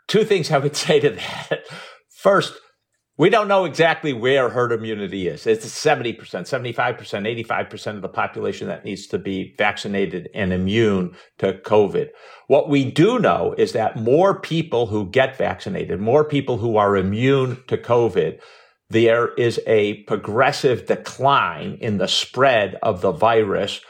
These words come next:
We can see this already in the over sixty-fives, where the mortality rate has dropped over eighty percent,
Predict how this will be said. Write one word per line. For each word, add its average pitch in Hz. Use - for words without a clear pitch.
We 110
can 104
see 160
this 131
already 107
in 98
the 95
over 123
sixty-fives, 101
where 101
the 104
mortality 110
rate 98
has 92
dropped 101
over 143
eighty 110
percent, 120